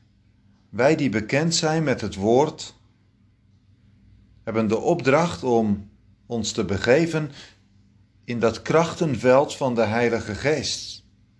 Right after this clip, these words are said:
En dat is wel in het bijzonder waar dat woord open gaat. En dan weten jullie wel, dat is in de kerk. Daar wordt het woord geopend.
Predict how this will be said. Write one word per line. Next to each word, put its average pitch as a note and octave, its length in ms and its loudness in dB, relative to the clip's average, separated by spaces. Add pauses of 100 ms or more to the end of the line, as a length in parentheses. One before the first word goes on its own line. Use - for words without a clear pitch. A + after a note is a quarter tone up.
(880)
En A#2+ 100 -6
dat C3+ 180 4
is C3+ 160 0
wel C3 160 4
in C3 140 -2
het A2 120 -2
bijzonder A2+ 580 0
waar A2+ 200 4
dat G#2+ 180 0
woord A2+ 300 2
open B2 420 0
gaat. F2+ 480 -8 (2000)
En G#2 60 -12
dan F2 120 -4
weten G2 280 2
jullie A2+ 260 2
wel, G2+ 380 2 (460)
dat - 160 -18
is F2 120 -8
in F#2 80 -6
de F#2+ 100 -4
kerk. D3+ 420 0 (1700)
Daar A#2 520 4
wordt G#2+ 220 -2
het G2 280 -6
woord A#2 320 0
geopend. C3 840 0